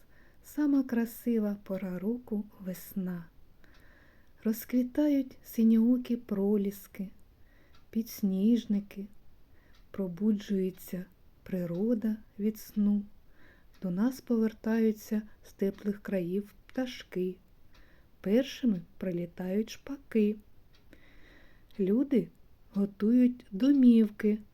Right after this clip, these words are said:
для цих пташок. Вони називаються шпаківні і розвішують їх на дерева. Доброго дня,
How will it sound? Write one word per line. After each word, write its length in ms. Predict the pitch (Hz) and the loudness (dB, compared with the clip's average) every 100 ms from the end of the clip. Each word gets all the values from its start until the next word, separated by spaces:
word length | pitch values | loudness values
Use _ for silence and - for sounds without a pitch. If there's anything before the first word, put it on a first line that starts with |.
| - - | -18 -4
для 200 | 202 202 | -2 -2
цих 320 | 202 208 208 | 0 -2 -2
пташок. 680 | - 202 202 - 131 - - - - | -4 -4 -4 -4 -6 -8 -20 -18 -8
Вони 180 | 175 220 | 0 4
називаються 760 | 302 254 226 196 185 180 - - | 4 4 2 0 0 -4 -10 -18
шпаківні 1040 | - - 277 285 - 254 233 208 208 208 - - - - - | -10 -4 -4 -4 -2 4 4 4 0 -2 -8 -20 -20 -20 -2
і 120 | 214 | 0
розвішують 1040 | 190 175 170 175 285 - 240 185 180 - | 0 -4 -4 0 0 0 0 0 -2 -8
їх 220 | 175 180 - _ - - - | -10 -10 -12 _ -20 -20 -12
на 200 | 180 180 | -8 -6
дерева. 640 | 190 285 294 247 220 202 202 - - - - - - - - - - - _ - - - | -2 2 6 6 4 0 -4 -10 -20 -20 -20 -20 -20 -20 -20 -20 -20 -20 _ -20 -20 -12
Доброго 360 | 302 233 214 196 | -10 -6 -6 -6
дня, 300 | 180 180 | -6 -8